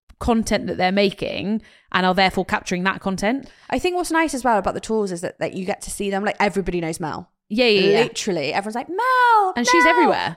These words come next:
Speaker 2: Mel, Mel, Missus Byrne." Like,
Speaker 1: <laughs>
Speaker 2: and I think they love seeing it. And she loves, like, seeing everybody as well.
Speaker 1: Yeah.
Speaker 2: So I think that was really
Speaker 1: She clearly
Speaker 2: nice as
Speaker 1: gets
Speaker 2: well.
Speaker 1: the buzz from literally being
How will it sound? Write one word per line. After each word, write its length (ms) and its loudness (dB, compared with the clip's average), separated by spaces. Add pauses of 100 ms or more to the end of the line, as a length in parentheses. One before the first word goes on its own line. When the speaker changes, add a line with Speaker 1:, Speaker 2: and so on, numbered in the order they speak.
Speaker 2:
Mel, 460 6
Mel, 420 0
Missus 420 -2
Byrne." 400 4
Like, 320 2 (100)
Speaker 1:
<laughs> 60 -20
Speaker 2:
and 120 2
I 80 2
think 160 0
they 160 0
love 280 2
seeing 220 -4
it. 40 -4
And 100 -4
she 180 -4
loves, 260 0
like, 240 -4
seeing 280 -4
everybody 380 -4
as 120 -8
well. 180 2
Speaker 1:
Yeah. 360 2
Speaker 2:
So 180 -2
I 60 2
think 180 -4
that 140 -2
was 100 -6
really 160 0
Speaker 1:
She 60 -4
clearly 220 2
Speaker 2:
nice 0 -
as 40 -2
Speaker 1:
gets 140 0
Speaker 2:
well. 60 -16
Speaker 1:
the 40 -2
buzz 300 0
from 420 -2 (560)
literally 360 -2
being 240 -2